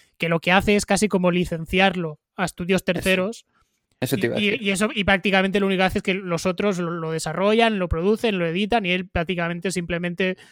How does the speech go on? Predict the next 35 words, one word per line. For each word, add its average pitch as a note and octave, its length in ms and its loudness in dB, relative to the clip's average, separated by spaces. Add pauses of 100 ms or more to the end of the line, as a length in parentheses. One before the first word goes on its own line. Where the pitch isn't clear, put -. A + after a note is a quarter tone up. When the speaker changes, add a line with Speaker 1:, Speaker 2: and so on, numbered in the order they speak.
(140)
Speaker 1:
supervisa F3 600 0
que F3 120 0
no E3+ 80 0
la E3 140 2
líen E3 260 -2
mucho G3+ 560 0
y E3 180 -6
se D#3+ 160 -4
lleva D#3+ 380 0
Speaker 2:
Ujú. D#3 80 -2
Speaker 1:
lo, E3+ 100 -6
la F3 140 -6
parte D#3+ 260 -6
que - 80 -16
les D#3+ 140 -6
corresponde D#3 480 -10
en D3+ 60 -18
dineros. D#3 400 -8 (480)
Y F3+ 100 -14
no E3+ 80 -2
me G#3+ 120 4
parecería G3 400 6
mal G3 200 2
que, F#3 100 2
francamente, F3+ 460 0
Konami E3+ 340 -2
lo E3 100 0
hiciera E3 220 -2
así, E3+ 240 -4
por D#3 140 -6
ejemplo, E3 260 -2
con D#3+ 120 -6
Castlevania, D#3+ 540 -6
con D#3 160 -12
la D#3 140 -10